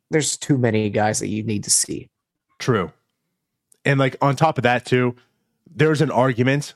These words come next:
Speaker 2: which I can also make, too. Like, there's an argument that you could look to try to extend Quintana. Like, there's, there's a real
Speaker 1: Mm-hmm.
Speaker 2: potential desire to want Quintana back next year and to give him that extension. With Gamble, I don't look at it that way. And it's not, like, it's not taking anything away from Gamble.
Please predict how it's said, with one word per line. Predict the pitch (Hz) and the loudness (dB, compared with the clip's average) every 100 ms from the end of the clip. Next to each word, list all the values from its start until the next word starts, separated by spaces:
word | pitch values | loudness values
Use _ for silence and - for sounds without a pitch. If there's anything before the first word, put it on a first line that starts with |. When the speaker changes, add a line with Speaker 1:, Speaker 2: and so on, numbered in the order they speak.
| - | -4
Speaker 2:
which | 110 | -4
I | 82 120 | 0 0
can | 113 | 2
also | 113 120 | 0 2
make, | 113 113 | 0 0
too. | - 117 | 0 0
Like, | 117 | 2
there's | 147 170 | 2 2
an | 165 127 | 2 2
argument | 123 123 135 127 | 2 2 0 2
that | 123 110 - | 0 0 -2
you | 135 147 | -4 0
could | 135 | 2
look | 113 120 | 0 0
to | 123 | -4
try | - 107 | -2 0
to | 101 90 - - | 2 -2 -6 -12
extend | 110 - 101 95 | -10 -6 -4 -6
Quintana. | 90 - 87 - - _ _ | -8 -10 -10 -12 -18 _ _
Like, | 107 - | -8 0
there's, | 143 131 - | 0 0 -6
there's | - 151 156 | 0 0 2
a | 156 | 0
real | 131 143 139 135 135 - _ | 2 2 2 2 -2 -6 _
Speaker 1:
Mm-hmm. | 160 127 131 - _ - | -2 2 0 -2 _ -4
Speaker 2:
potential | 147 151 135 143 | -2 0 0 0
desire | 120 104 113 107 110 110 107 _ | 0 0 2 2 2 0 -2 _
to | - | -4
want | 95 101 104 - | -4 0 -2 -2
Quintana | 104 104 101 | -6 -2 -2
back | 95 101 - | 0 -2 0
next | 117 - - | -4 -4 -2
year | 127 | -2
and | 104 | -2
to | 95 | -4
give | 104 | -4
him | 113 | 0
that | 120 | -2
extension. | - 135 131 147 143 _ - | 0 -2 0 -2 -4 _ -6
With | 120 - | -6 -2
Gamble, | 135 143 156 160 - _ | -2 2 0 -2 -8 _
I | 127 | 0
don't | 135 | 0
look | 127 | 0
at | 123 | -2
it | |
that | 95 87 | -2 -4
way. | 87 87 | -6 -4
And | 143 | -2
it's | 151 - | 0 0
not, | 156 | 0
like, | 131 127 | 0 -2
it's | 123 | 0
not | 160 | 0
taking | 165 143 131 | 0 0 0
anything | 131 113 | 0 0
away | 123 | 0
from | 120 95 | -2 -4
Gamble. | 101 104 127 | -4 0 0